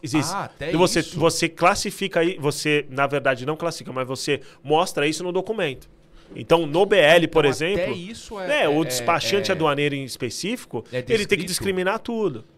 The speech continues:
Speaker 1: Quando a gente faz uma mudança, eu tenho que discriminar, por exemplo, vamos dizer que você voltou pro Brasil e você quer levar todos os itens da sua casa. Eu tenho que discriminar todos esses itens e classificar todos eles.
Speaker 2: O Jorge tem uma empresa que faz isso aí.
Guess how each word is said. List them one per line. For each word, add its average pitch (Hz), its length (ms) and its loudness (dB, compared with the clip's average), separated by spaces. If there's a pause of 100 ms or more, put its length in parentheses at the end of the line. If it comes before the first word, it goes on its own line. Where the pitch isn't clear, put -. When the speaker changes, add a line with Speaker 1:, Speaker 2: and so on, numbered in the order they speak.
(120)
Speaker 1:
Quando 208 120 2
a 233 40 4
gente 214 80 0
faz 190 180 2
uma 170 120 0
mudança, 147 640 -2
eu 123 120 -6
tenho 165 140 -4
que 151 60 -14
discriminar, 139 600 -6
por 135 160 -6
exemplo, 123 320 -8 (280)
vamos 156 140 -12
dizer 147 140 -2
que 175 120 -10
você 175 300 -2
voltou 151 480 -4
pro 165 120 -6
Brasil 151 680 0 (340)
e 147 80 -8
você 165 240 -4
quer 165 120 0
levar 147 220 0
todos 170 340 -4
os 127 100 -8
itens 165 240 -6
da 156 100 -4
sua 180 200 -4
casa. 120 500 -4 (400)
Eu 156 140 0
tenho 185 160 2
que 190 60 -8
discriminar 190 640 -2
todos 190 360 0
esses 202 360 -2
itens 185 300 -6
e 196 40 -10
classificar 185 600 -6
todos 196 300 -6
eles. 170 340 -4
Speaker 2:
O - 20 -12
Jorge 92 160 -16
tem 104 80 -14
uma 104 40 -12
empresa 117 260 -10
que - 80 -20
faz 127 160 -14
isso - 100 -20
aí. 147 120 -14